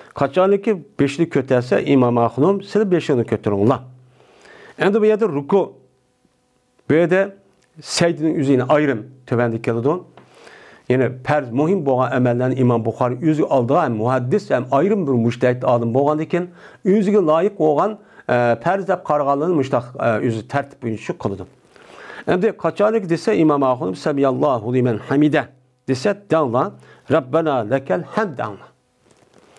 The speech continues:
Va qachoniki sajda qilsa, "Sizlar nima qilinglar? Sajda qilinglar",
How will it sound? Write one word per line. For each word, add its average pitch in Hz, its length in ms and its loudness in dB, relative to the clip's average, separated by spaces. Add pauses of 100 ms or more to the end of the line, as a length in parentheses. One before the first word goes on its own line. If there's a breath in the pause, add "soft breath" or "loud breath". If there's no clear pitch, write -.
(400 loud breath)
Va - 80 4
qachoniki 196 520 2
sajda 156 320 -2
qilsa, 190 240 -4
"Sizlar 175 300 0
nima 143 180 2
qilinglar? 147 340 0
Sajda 202 360 -2
qilinglar", 110 800 -2